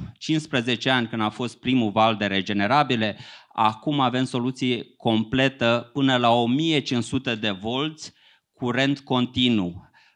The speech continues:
Pentru cei care doresc să, să reducă costurile cu instalat-, cu instalarea, cu cablurile, cu numărul de invertoare, avem sisteme de protecție și control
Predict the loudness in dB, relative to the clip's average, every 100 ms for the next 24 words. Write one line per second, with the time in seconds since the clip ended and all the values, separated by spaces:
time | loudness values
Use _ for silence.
0 | _ -4 -2 -2 -6 -6 -6 -8 -8 -6
1 | -2 -2 -2 -2 -2 0 0 -4 -10 -18
2 | -10 -4 -2 -2 -4 -8 _ -4 0 2
3 | 2 0 -2 0 2 4 2 -2 _ _
4 | _ _ _ 4 4 4 0 -4 -2 -4
5 | 0 0 0 0 0 2 2 0 -8 -10
6 | -10 -10 -4 -2 0 0 2 2 2 -2
7 | -6 -2 4 6 6 2 0 -2 -2 0
8 | 2 4 4 2 0 0 0 -2 -2 2
9 | 4 2 -2 -4 -12 -20 -4 0 2 2
10 | 2 0 -4 -10 -10 -4 0 0 0 -2
11 | -4 -4 -4 -4 -2 -4 -4 -2 -2 -2
12 | -6 -4 -4 -4 -4 -2 -2 -4 -12